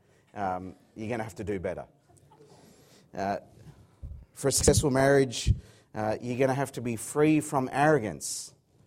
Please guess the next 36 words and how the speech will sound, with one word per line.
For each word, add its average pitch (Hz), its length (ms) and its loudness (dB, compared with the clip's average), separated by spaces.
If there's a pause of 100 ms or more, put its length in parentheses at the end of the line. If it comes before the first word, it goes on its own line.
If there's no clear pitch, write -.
(340)
David, 156 420 4 (760)
you've 123 220 -2
always 131 240 6
been 110 120 -4
full 98 220 -4
of 87 80 -6
yourself. 85 540 -8 (240)
Uh, 98 220 -4 (640)
you're 107 80 -8
gonna 120 80 2
have 107 140 0
to 110 80 0
work 98 280 4
on 92 100 -2
that." 82 260 -4 (120)
Imagine 175 640 0 (280)
something 131 440 -2 (180)
like 110 340 6
that. 98 360 2 (520)
A - 40 -20
bit 147 160 6
awkward, 160 500 6 (340)
maybe 131 360 4
ill-considered 143 880 6
at 123 260 4
a 120 80 4
wedding, 135 420 4
perhaps. 135 680 -4 (800)
Uh, - 60 -20 (680)
but 147 80 -4
you 160 60 -2
know 220 140 4
what - 360 2
that 139 160 2
would 143 200 4
be? 92 380 -2